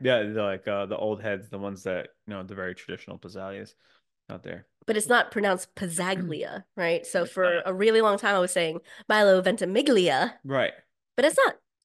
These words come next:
Speaker 1: And as Lil Wayne would say, "All my G's move in silence like lasagna."
Speaker 2: As they would say.
Speaker 1: As they would say, yep.
Speaker 2: <laughs> Okay. All right. So do you wanna give a brief synopsis of Other Conrads and where you got the idea from and why we're doing it?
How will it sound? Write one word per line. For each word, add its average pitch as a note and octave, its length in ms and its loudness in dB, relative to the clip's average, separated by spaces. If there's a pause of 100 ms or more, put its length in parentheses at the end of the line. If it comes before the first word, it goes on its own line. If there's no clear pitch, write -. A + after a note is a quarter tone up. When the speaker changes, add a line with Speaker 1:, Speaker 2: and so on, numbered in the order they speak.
Speaker 1:
And A2 240 -2
as G#2+ 200 -4
Lil A#2 220 0
Wayne A2 240 -2
would G#2+ 140 -8
say, F#2 340 -6 (720)
"All A#2 120 -4
my A2+ 160 -4
G's G#2+ 360 -8
move G2+ 220 -10
in F#2 80 -14
silence F2 600 -10
like - 220 -14
lasagna." A#1+ 540 -16 (240)
Speaker 2:
As G#3+ 240 -2
they F3+ 120 -2
would - 220 -10
say. - 140 -10
Speaker 1:
As C3 180 2
they B2+ 100 2
would A2+ 160 0
say, - 260 -6 (180)
yep. - 280 -2 (260)
Speaker 2:
<laughs> - 260 -6
Okay. B3 280 2 (480)
All A3 140 4
right. E3+ 300 0
So A3+ 260 4
do A#3+ 160 -4
you C4 80 2
wanna C#4+ 160 6
give B3+ 380 6
a A3 220 4
brief G#3+ 300 -2
synopsis G#3+ 600 -2
of F#3+ 420 2
Other G3+ 180 2
Conrads G#3+ 560 0
and F3 300 2
where F#3+ 120 2
you G3 140 -4
got F#3 180 0
the F#3 100 -2
idea F#3 240 0
from G#3 320 0
and E3+ 200 -4
why F3 140 -2
we're F3+ 120 0
doing F3+ 160 0
it? B3 140 -6